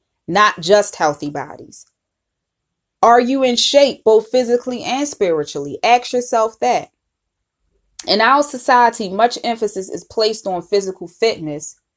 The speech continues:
but spiritual health is even more important. Now, spiritual health not only just deals with, you know, your type of religion or, you know, who you believe in. It's all about self-improvement,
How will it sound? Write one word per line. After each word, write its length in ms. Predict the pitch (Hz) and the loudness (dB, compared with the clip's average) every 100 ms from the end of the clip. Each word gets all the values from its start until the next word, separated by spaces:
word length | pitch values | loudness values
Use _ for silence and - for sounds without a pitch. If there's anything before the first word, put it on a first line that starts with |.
| _ _ _ _ | _ _ _ _
but 140 | 214 190 | 0 0
spiritual 580 | - 247 277 277 262 233 | 2 4 4 2 -2 2
health 320 | 240 254 - | 2 2 0
is 180 | 196 190 | -6 -6
even 420 | 220 247 240 226 | -8 -2 0 -2
more 280 | 202 196 196 | -2 0 0
important. 760 | 190 180 - 269 262 - 143 - _ _ _ _ - | -2 -12 -4 0 0 -2 -12 -18 _ _ _ _ -6
Now, 140 | 220 | -4
spiritual 560 | 220 294 330 339 311 285 | -2 2 4 2 -2 -2
health 380 | 302 311 294 - _ _ - | 0 2 0 -4 _ _ 0
not 260 | 262 277 | 2 4
only 300 | 269 277 277 | 2 0 -2
just 300 | 247 254 180 | -2 -4 -2
deals 440 | 214 277 311 294 208 | -2 2 2 0 0
with, 420 | 214 220 220 - _ _ _ _ _ _ | 0 2 0 -8 _ _ _ _ _ _
you 160 | - 240 | -4 -2
know, 380 | 226 214 208 208 | 4 4 4 4
your 180 | 214 226 | 2 2
type 340 | - 226 226 | 2 2 2
of 120 | 208 | 2
religion 760 | 220 196 175 226 196 196 185 170 | 2 2 2 2 2 -2 -4 -4
or, 500 | 175 170 165 165 170 _ - | -4 -2 -2 -4 -8 _ -12
you 120 | 214 | -6
know, 180 | 214 202 | 0 2
who 240 | 190 240 | 2 0
you 120 | 226 202 | -2 0
believe 640 | 196 190 208 247 269 226 | 0 0 -2 -2 -4 -4
in. 260 | 190 175 175 220 | -6 -6 0 0
It's 220 | 220 - - | 0 -2 2
all 360 | 240 262 277 | 4 4 2
about 460 | 247 214 226 220 214 _ - | 0 2 4 4 2 _ -12
self-improvement, 1500 | - - 240 240 220 208 - 226 254 262 190 156 147 - | -2 4 4 4 -2 -8 -10 -6 -4 -4 -4 -6 -6 -10